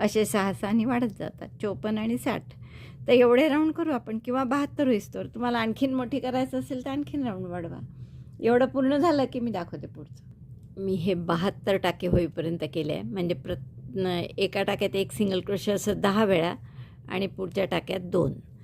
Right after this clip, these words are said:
बारा, अ, टाके होतात. आणि असे मी सहा सहा वेळा रिपीट केलं प्रत्येक राऊंडला, आपल्या या राऊंडला, म्हणजे बारसा कम बहात्तर टाके झाले आहेत हे.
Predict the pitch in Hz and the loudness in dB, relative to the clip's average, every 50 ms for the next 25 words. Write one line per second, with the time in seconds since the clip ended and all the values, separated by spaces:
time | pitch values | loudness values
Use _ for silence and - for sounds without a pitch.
0 | - - - - - - - - 170 180 190 180 170 170 147 - - - - - | -20 -18 -18 -18 -18 -14 -10 -4 0 2 2 4 4 2 0 -2 -6 -14 -20 -18
1 | - - 180 277 - - 180 170 131 165 165 170 170 - - 147 143 - - - | -14 -10 -10 -10 -8 -6 -8 -6 -4 -2 -2 -2 -2 -4 -6 -10 -10 -10 -6 -4
2 | 190 190 175 156 147 196 185 - 214 202 196 208 202 208 208 208 202 - - - | -2 -2 0 2 0 0 0 2 2 4 4 4 4 6 4 2 0 -4 -14 -16
3 | - - - - - 214 196 202 202 196 190 - 220 202 208 196 214 214 214 220 | -16 -16 -12 -4 -2 0 2 4 2 2 2 2 2 4 4 4 4 4 4 4
4 | 233 254 - 247 214 - - 170 165 165 - - - 165 - - 180 160 - - | 2 2 -2 -4 -6 -4 -2 0 0 0 0 -2 -4 -4 -4 -4 -6 -4 -4 -4
5 | 165 151 147 143 131 120 165 - - - - - - - - - 185 - 143 143 | -4 -2 -2 -2 -2 -4 -6 -10 -12 -20 -20 -20 -20 -10 -2 -2 -2 0 2 2
6 | 147 165 180 185 170 165 160 156 139 135 139 - - - - - - - - - | 6 6 6 6 6 4 2 0 0 -2 -4 -8 -10 -12 -20 -20 -20 -20 -20 -20
7 | - - - 180 185 180 175 165 170 165 170 170 - - 196 180 - 190 190 196 | -16 -10 -6 -2 0 0 0 2 2 2 0 0 -2 -4 -4 -2 -2 -2 -2 0
8 | 170 160 160 165 196 - - - 233 208 180 180 160 135 - 151 175 190 165 123 | 0 0 -2 -2 -4 -6 -2 0 0 0 2 0 -4 -4 -4 -6 -4 -2 -2 -2
9 | 117 - 135 - - - - | -4 -6 -10 -10 -12 -14 -18